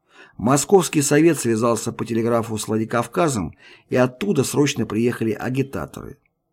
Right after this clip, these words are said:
Но вот реально, по срокам, ничего никуда не вписывается. Как мы помним, события начались во второй половине дня двадцать седьмого августа – а уже к тридцатому числу дикая дивизия была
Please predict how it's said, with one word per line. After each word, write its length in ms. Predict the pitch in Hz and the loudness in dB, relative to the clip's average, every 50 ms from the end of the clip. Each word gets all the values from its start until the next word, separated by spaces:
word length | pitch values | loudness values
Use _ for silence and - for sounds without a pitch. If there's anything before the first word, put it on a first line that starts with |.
| _ _ _ _ _ _ _ _ _ _ | _ _ _ _ _ _ _ _ _ _
Но 180 | 104 113 135 147 | 0 2 2 4
вот 280 | 160 160 147 - - - | 2 2 0 -4 -12 -10
реально, 600 | - 120 131 151 160 165 170 175 151 113 92 87 | -6 0 2 2 4 4 4 4 4 2 0 -2
по 180 | - - 120 | -2 -2 -2
срокам, 600 | 120 - - 160 170 165 - - - 55 - - _ _ _ _ _ | -2 0 0 0 0 0 0 -4 -10 -12 -12 -16 _ _ _ _ _
ничего 480 | 98 110 123 131 127 - - 151 165 160 | -2 0 0 0 0 0 0 0 2 2
никуда 340 | 147 127 - 127 120 120 117 | 0 0 -2 -2 -2 0 2
не 140 | 127 131 | 2 0
вписывается. 800 | 131 131 - - - - - - - - - - - - - - _ _ _ _ _ _ _ _ - - _ _ | 0 -2 -8 -10 -10 -10 -10 -10 -12 -12 -12 -12 -12 -12 -14 -20 _ _ _ _ _ _ _ _ -20 -20 _ _
Как 240 | - 113 123 123 - | -2 -2 -2 0 2
мы 140 | 151 151 147 | 2 2 2
помним, 440 | 147 185 208 208 175 135 107 92 | 2 2 4 4 4 2 0 -2
события 520 | - - 123 113 117 135 135 127 127 - 113 | -4 -2 -2 0 0 0 0 0 -2 -2 -2
начались 520 | 117 120 113 117 120 123 123 110 - - | -2 -2 -2 -2 0 0 0 -2 -2 -6
во 120 | - 117 110 | -6 -6 -6
второй 340 | 110 - 123 117 117 117 | -4 -4 -2 -2 0 -2
половине 480 | 110 - 117 117 117 120 120 120 117 110 | -2 -2 -2 0 0 0 2 2 0 0
дня 240 | 107 120 131 139 135 | 0 0 0 0 0
двадцать 420 | 113 107 104 104 104 107 - 104 | 0 -2 -2 -2 -4 -4 -6 -10
седьмого 460 | - - - 110 117 110 120 131 131 | -10 -8 -6 -4 -2 -2 0 0 -2
августа – 480 | 127 110 87 - - - - - - - _ _ _ _ _ _ - - - - - | -2 -4 -6 -8 -10 -10 -12 -14 -20 -20 _ _ _ _ _ _ -20 -20 -20 -16 -8
а 120 | - - 135 | 0 6 8
уже 260 | 143 143 131 151 139 | 8 8 8 6 4
к 60 | 139 | 2
тридцатому 640 | - 127 131 123 - - 131 120 - 117 110 107 | 2 2 2 2 2 2 2 2 2 0 0 0
числу 440 | 104 - - 135 127 - 185 202 185 | 0 0 0 0 0 2 2 2 2
дикая 420 | 143 110 120 123 123 - 123 117 113 | 2 2 0 0 2 2 2 2 2
дивизия 600 | 117 131 143 170 196 202 175 139 101 95 95 90 | 4 4 4 4 4 2 0 0 -2 -4 -4 -2
была 360 | 90 110 123 127 127 127 | 0 0 2 2 0 -2